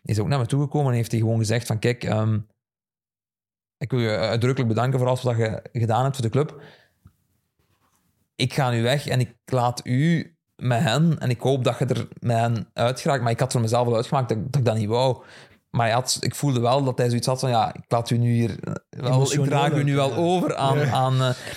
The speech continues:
Speaker 1: en, en dat, dat is ook wel Roland, want iedereen heeft altijd zo'n beeld van, van, eh, dat dat een koude man, koude mens is of zo. Maar Roland is eigenlijk echt, als je die, als je die kent, is dat echt wel een, een hele, een hele sympathieke mens ook, maar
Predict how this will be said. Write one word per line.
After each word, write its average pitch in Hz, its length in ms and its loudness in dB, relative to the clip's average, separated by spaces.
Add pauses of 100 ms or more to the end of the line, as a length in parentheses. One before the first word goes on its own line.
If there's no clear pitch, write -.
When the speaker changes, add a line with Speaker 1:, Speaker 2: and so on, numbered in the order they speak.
(140)
Speaker 1:
en, 123 240 0
en 123 180 0
dat, 120 200 -2
dat 127 140 2
is 131 60 2
ook 135 100 -2
wel 123 140 2
Roland, 120 280 2
want 127 160 0
iedereen 123 220 2
heeft 123 120 0
altijd 123 200 2
zo'n 117 180 0
beeld 117 260 0
van, 127 200 0
van, 113 260 2
eh, 110 100 0 (360)
dat - 100 -2
dat 107 100 4
een 107 100 -6
koude 117 360 0
man, 123 260 2
koude 123 280 0
mens 120 280 2
is 143 120 2
of 147 120 0
zo. 151 360 -2 (560)
Maar 110 120 0
Roland 104 260 2
is 117 60 -4
eigenlijk 113 340 0
echt, - 340 -2
als 113 260 0
je 120 60 0
die, 107 120 0
als - 120 0
je 117 60 0
die 107 100 0
kent, 123 300 0
is 117 60 0
dat 117 100 0
echt - 140 -4
wel 117 200 2
een, 110 140 0 (380)
een 113 140 -2
hele, 113 240 0
een 113 120 -2
hele 113 140 2
sympathieke 127 520 0
mens 113 260 0
ook, 117 100 -2
maar 117 180 2